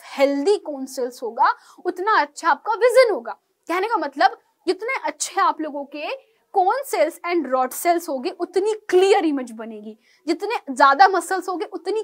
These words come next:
क्लियर इमेज बनेगी। But कुछ लोगों की प्रॉब्लम होती है कि जो उनके photoreceptors होते हैं, थोड़े से खराब होते हैं। खराब in the sense कि उनके जो working of cone cells and rod cells होता है, वो प्रॉपर तरीके से वर्क नहीं कर पाता। उनके जो photoreceptors होते हैं, वो प्रॉपर तरीके से रिसेप्ट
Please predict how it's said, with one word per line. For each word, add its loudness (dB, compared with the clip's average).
क्लियर 2
इमेज -4
बनेगी। -14
But 4
कुछ 4
लोगों 0
की -2
प्रॉब्लम -2
होती -6
है -6
कि -6
जो -8
उनके -4
photoreceptors -4
होते -10
हैं, -16
थोड़े -6
से -8
खराब -8
होते -20
हैं। -20
खराब 0
in -4
the -2
sense -10
कि 0
उनके -2
जो -2
working 0
of 0
cone 0
cells -4
and -4
rod -6
cells -2
होता -8
है, -2
वो -2
प्रॉपर 0
तरीके -8
से -8
वर्क -6
नहीं -6
कर -6
पाता। -4
उनके -4
जो -4
photoreceptors -6
होते -8
हैं, -4
वो -6
प्रॉपर -4
तरीके -10
से -12
रिसेप्ट -12